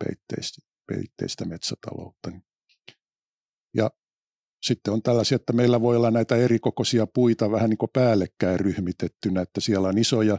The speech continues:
puita valtapuustona ja sitten pieniä puita vaikka kuusi alikasvuksena, ja kun sitä alikasvusta vapautetaan, niin se on paitsi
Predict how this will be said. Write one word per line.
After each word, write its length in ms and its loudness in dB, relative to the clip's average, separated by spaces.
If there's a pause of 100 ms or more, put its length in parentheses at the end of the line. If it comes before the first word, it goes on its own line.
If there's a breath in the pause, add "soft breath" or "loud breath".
(460 loud breath)
puita 320 0
valtapuustona 920 -2
ja 80 0
sitten 440 -2 (340)
pieniä 500 2
puita 280 -2
vaikka 320 -6
kuusi 360 0
alikasvuksena, 880 -4
ja 120 -4
kun 140 -6
sitä 300 -2
alikasvusta 720 -4
vapautetaan, 800 -4
niin 140 -6 (540)
se 120 -2
on 100 -2
paitsi 340 -2